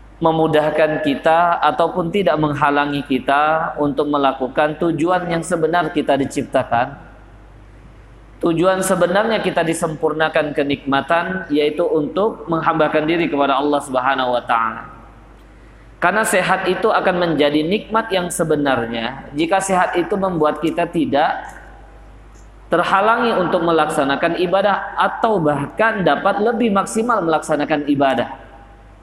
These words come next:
Sehingga Rasul sallallahu alaihi wasallam mengatakan, kan, dalam satu hadis yang sangat populer di kalangan kita, ya, "Al-mu'minu qawiyyu ahabbu,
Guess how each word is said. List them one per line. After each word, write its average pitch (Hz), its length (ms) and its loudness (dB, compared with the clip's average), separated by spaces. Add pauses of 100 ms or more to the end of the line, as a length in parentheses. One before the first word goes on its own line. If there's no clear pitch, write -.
(480)
Sehingga 190 800 2
Rasul 185 320 2
sallallahu 175 480 2
alaihi 151 160 2
wasallam 170 720 0
mengatakan, 175 640 0
kan, 160 240 0
dalam 151 240 2
satu 170 240 0
hadis 175 400 -2
yang 143 160 2
sangat 165 560 -2
populer 208 480 0
di 160 80 2
kalangan 139 480 0
kita, 131 480 -2 (880)
ya, 139 480 -2 (640)
"Al-mu'minu 180 1120 0 (480)
qawiyyu 190 880 0 (240)
ahabbu, 170 640 0